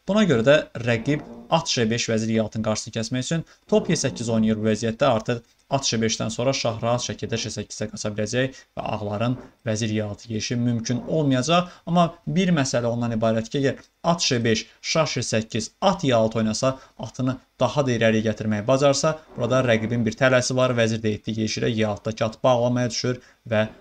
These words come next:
atı buradan qurtarmaq mümkün deyil və ağlar gedişatın sonunda figursuz qalacaqlar.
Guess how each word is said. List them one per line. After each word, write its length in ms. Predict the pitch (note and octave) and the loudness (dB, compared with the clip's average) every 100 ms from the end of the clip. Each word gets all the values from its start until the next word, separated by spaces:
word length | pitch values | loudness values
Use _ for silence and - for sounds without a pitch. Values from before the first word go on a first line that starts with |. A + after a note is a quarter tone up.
| - - | -12 -6
atı 300 | A#2 - A#2 | -6 -6 -8
buradan 360 | A2 A2+ A#2 A#2 | -6 -6 -6 -4
qurtarmaq 520 | A2+ G#2+ G#2+ A#2 A#2+ | -4 -2 0 0 2
mümkün 440 | B2+ C3 - - A2 B2 | 2 2 0 -2 0 2
deyil 380 | E3 D3+ D3+ D3+ _ | 4 4 2 -4 _
və 60 | - G#2+ | -8 -8
ağlar 300 | G2 A2 A#2 - - | -4 -2 -2 -4 -8
gedişatın 420 | A#2+ A2+ A#2 A2+ | -4 -2 -4 -4
sonunda 360 | A#2+ B2 A#2 B2 - | -6 -4 -2 -4 -2
figursuz 420 | E3+ F3 - F3+ | 0 0 0 2
qalacaqlar. 600 | B2+ A2+ A2 A2 C3 D3 | 4 4 4 4 4 2